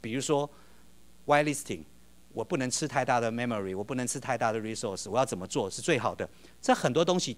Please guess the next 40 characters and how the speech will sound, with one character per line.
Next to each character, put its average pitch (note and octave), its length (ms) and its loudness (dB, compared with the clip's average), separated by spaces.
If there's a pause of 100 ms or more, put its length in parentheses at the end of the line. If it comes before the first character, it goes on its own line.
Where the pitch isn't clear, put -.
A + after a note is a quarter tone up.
都 E3 220 2
必 E3 220 -4
须 B2+ 220 -4
要 C3 140 4
帮 A2+ 180 -2
制 - 140 -6
造 A#2 160 2
业 G#2+ 80 -2
做 G#2+ 140 -2
客-， A2+ 280 -4
客 - 160 0
制 G#2 180 -6
化。 G#2 140 0 (280)
所 - 100 -4
以 C3 40 -2
刚 C#3+ 200 4
才 D3+ 80 -4
有， A2 180 -4
有， G#2+ 140 -4
有 G#2 160 -4
人 A2 100 -2
问 C3 160 -4
啊， F3 220 -4
趋 - 160 0
势 E3 120 0
最 D#3 140 4
近 D3 160 2
赚 D3+ 160 6
很 A2+ 100 0
多 A2+ 140 2
钱 F#2+ 240 -4
哦。 F2+ 80 -6 (400)
我 A2 100 -10
说 D3+ 220 2
没 C3+ 120 0
有 D3 80 2
赚 C3 140 2
很 A2+ 60 0
多 A#2+ 160 2
钱， F#2 220 -4